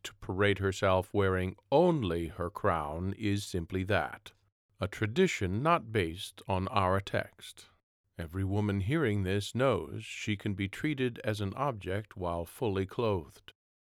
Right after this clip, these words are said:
Vashti refuses to parade wearing her crown before the drunken king who is merry with wine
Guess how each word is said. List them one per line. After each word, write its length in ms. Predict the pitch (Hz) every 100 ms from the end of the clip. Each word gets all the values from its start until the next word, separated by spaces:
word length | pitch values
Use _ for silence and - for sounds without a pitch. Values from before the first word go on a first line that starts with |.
| _
Vashti 480 | - 90 98 - 104
refuses 720 | 107 110 - 117 104 95 113 113
to 120 | -
parade 600 | 104 127 107 107 104 117
wearing 400 | 104 98 98 107
her 140 | 107 123
crown 540 | - 123 98 104 120
before 420 | 110 110 - 123
the 160 | 110 104
drunken 640 | 98 113 120 123 120 107
king 420 | 104 - 143 139 127
who 200 | 143 139
is 400 | 123 131 127 - -
merry 580 | 120 143 151 160 160 151
with 300 | 131 160 151
wine 420 | 156 135 78